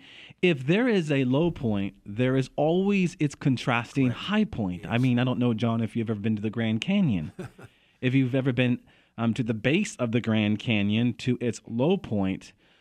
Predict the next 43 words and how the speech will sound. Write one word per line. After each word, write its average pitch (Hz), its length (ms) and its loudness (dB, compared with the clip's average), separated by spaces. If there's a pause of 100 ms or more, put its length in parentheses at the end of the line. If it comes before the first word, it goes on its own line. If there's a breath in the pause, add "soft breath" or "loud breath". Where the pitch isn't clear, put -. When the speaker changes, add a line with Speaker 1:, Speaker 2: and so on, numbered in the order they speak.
(260 soft breath)
Speaker 1:
to 156 100 2
look 165 280 0
up 160 200 -2
is 117 100 0
something 113 320 0
else. - 360 -2 (120)
<laughs> - 120 -4
Speaker 2:
Yes. 180 280 4
Speaker 1:
To 147 200 0
look 160 200 2
Speaker 2:
Oh, 170 40 2
Speaker 1:
up 151 60 0
Speaker 2:
yeah. 151 80 0
Speaker 1:
is - 60 0
something 139 240 0
else. 123 140 0 (320 loud breath)
And 175 160 2
you 170 100 4
have 233 300 -2
this 165 260 -2
huge 180 720 0
contrast 131 840 -4 (360 soft breath)
between 127 480 0
low 131 220 2
and 120 100 0
high 120 220 -2
in 120 100 -2
the 113 80 -4
sixteenth 110 520 -4
century, 107 320 -4
because, 120 360 -4
yes, 170 460 -2 (360 soft breath)
we 160 80 -2
have 139 220 -2
a 131 40 -6
significant 123 640 -4
low 113 240 -2
point 113 300 -4
in 110 80 -2
the 104 40 -2
history 117 220 -6
of 110 60 -8
the - 20 -12